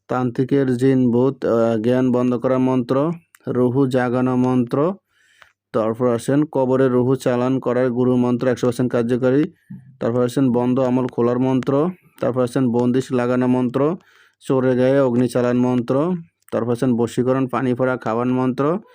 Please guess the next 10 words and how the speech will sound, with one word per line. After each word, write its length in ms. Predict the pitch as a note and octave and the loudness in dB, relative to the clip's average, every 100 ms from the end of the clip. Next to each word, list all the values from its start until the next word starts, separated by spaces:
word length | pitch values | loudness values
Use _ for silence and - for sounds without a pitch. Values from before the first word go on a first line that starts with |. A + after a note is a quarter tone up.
| - _ _ - | -20 _ _ -8
বিবাহ 380 | A2 B2+ B2 C3 | 0 0 2 0
বন্ধ 320 | A#2+ B2 B2 | 0 0 0
আজীবনের 560 | C3 B2 A#2+ B2 B2+ B2+ | 0 0 0 0 2 0
জন্য। 460 | B2+ B2+ C3 C#3+ E3 - _ - | 0 2 2 0 -4 -10 _ -6
তারপর 440 | A#2+ A#2 A#2 B2+ | -2 -2 -2 -2
আসেন, 360 | A#2 A#2 C3 B2+ | 0 0 0 0
আহ, 600 | A#2+ A2+ A2+ A#2 A#2 G#2+ | 0 0 0 0 0 -2
জিতা 420 | A2+ C3+ B2+ C#3 | 0 0 0 0
হরি 300 | B2 A#2+ C#3 | 0 0 2
নাম, 360 | C3+ C3 D3 | 2 0 -2